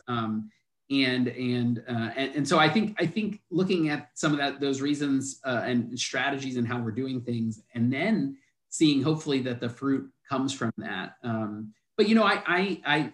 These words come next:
I, um, was talking to one pastor, and he was asked to come do a parish mission. And, uh,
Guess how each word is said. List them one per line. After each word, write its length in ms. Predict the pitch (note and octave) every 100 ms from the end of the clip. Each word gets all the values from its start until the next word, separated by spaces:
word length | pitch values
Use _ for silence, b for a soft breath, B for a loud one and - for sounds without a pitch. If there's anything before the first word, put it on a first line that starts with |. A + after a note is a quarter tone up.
| -
I, 40 |
um, 360 | C3+ B2 A2 G#2+ - _ _ _ _
was 120 | C3+
talking 300 | B2+ E3 E3
to 60 | C#3
one 240 | B2 C#3
pastor, 720 | D3+ B2 A2 - G#2 G#2 A2+ _ _ _ _ _
and 200 | C3+ B2+
he 200 | A#2+ D#3
was 160 | E3 D#3
asked 260 | C#3 C3 -
to 60 |
come 200 | - C3
do 180 | B2 B2+
a 40 |
parish 400 | A#2 C3 A#2 A2+
mission. 580 | F3+ G#3+ A2+ A2 A#2 A#2+ - _ _ _ _ _
And, 400 | C3 B2+ B2 A#2
uh, 380 | A2+ A#2+ A2+ G#2+